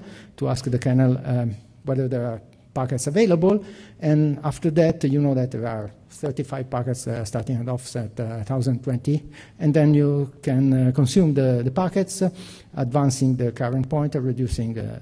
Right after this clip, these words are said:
decreasing avail, and, uh, at the next I O C T L, uh, the kernel will return more packets and reuse, uh, the buffers, uh, that you have freed. These I O C T Ls are non-blocking, um,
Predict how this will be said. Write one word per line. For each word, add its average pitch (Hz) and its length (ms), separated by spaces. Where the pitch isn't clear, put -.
decreasing 127 440
avail, 190 480
and, 143 240
uh, 143 60
at 135 260
the 139 80
next 180 340
I 151 140
O 156 80
C - 120
T 180 140
L, 160 220
uh, - 20
the 131 580
kernel 143 280
will 131 340
return 131 280
more 127 200
packets 127 420
and 120 300
reuse, 135 500
uh, 120 280
the 117 120
buffers, 123 520
uh, 117 120
that 117 260
you 113 80
have 110 220
freed. - 320
These 226 220
I 208 140
O 214 60
C 208 140
T 185 140
Ls 196 240
are 147 140
non-blocking, 156 680
um, 123 440